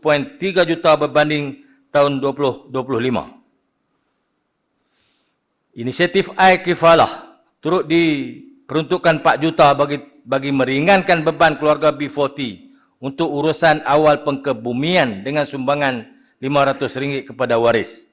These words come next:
Ini mencerminkan kepri-, keprihatinan berterusan kerajaan yang tel-, yang hadir ketika saat paling sukar. Kerajaan negeri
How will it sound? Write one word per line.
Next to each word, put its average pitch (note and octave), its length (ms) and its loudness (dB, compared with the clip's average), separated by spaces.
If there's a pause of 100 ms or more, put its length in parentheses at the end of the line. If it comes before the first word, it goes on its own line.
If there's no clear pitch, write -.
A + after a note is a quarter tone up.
(720)
Ini C#3 160 -4
mencerminkan E3+ 800 0
kepri-, D#3 480 -8
keprihatinan D3+ 800 -2
berterusan D3+ 480 -2
kerajaan C#3+ 640 0 (480)
yang B2+ 300 -2
tel-, C#3 180 -4 (160)
yang B2+ 240 -2
hadir C#3 560 0 (240)
ketika B2+ 320 -4
saat C3+ 400 -2 (560)
paling B2+ 240 -2
sukar. G#2 480 -10 (880)
Kerajaan C#3+ 400 -2
negeri F3+ 640 -2